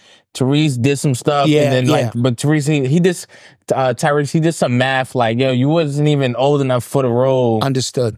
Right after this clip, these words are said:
Speaker 2: understood.
Speaker 1: when this
Speaker 2: Okay.
Speaker 1: was a thing." I do remember that.
Speaker 2: Okay, fair enough, fair enough. And yeah, Barry Gordy and them and Quincy Jones were the godfathers of that stuff.
Speaker 1: Ugh.
Speaker 2: Yeah.
Speaker 1: Yeah.
Speaker 2: Yeah. They're the ones, and, and Avon and Clarence and all of them,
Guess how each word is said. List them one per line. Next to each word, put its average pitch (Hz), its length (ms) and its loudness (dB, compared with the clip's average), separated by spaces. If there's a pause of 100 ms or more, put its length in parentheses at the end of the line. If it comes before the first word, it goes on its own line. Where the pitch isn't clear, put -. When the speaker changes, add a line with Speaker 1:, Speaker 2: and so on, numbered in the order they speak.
Speaker 2:
understood. 131 360 -2
Speaker 1:
when 117 140 2
this 117 100 0
Speaker 2:
Okay. 165 80 2
Speaker 1:
was 113 100 2
a 104 60 0
thing." 98 360 0 (160)
I 117 100 -2
do 156 200 2
remember 131 280 2
that. 90 320 -4
Speaker 2:
Okay, 180 360 -4
fair 185 240 0
enough, 139 240 -4
fair 160 280 0
enough. 120 300 -6 (540)
And 175 140 0
yeah, 196 160 2
Barry 226 360 0
Gordy 240 380 2
and 233 100 0
them 233 160 0
and 220 140 -4
Quincy 226 340 -2
Jones 240 380 -2
were 196 140 0
the 185 100 -2
godfathers 156 920 -2
of 120 80 -2
that 101 180 -4
stuff. - 460 -10 (680)
Speaker 1:
Ugh. 104 180 -2 (440)
Speaker 2:
Yeah. 175 280 2 (140)
Speaker 1:
Yeah. 175 400 -2 (100)
Speaker 2:
Yeah. 233 300 0 (420)
They're 165 220 0
the 285 100 0
ones, 185 640 0
and, 165 220 -2
and 170 220 -4
Avon 170 480 -2 (220)
and 117 160 -2
Clarence 190 480 -2
and 180 120 -2
all 180 180 2
of 175 80 2
them, 185 240 -2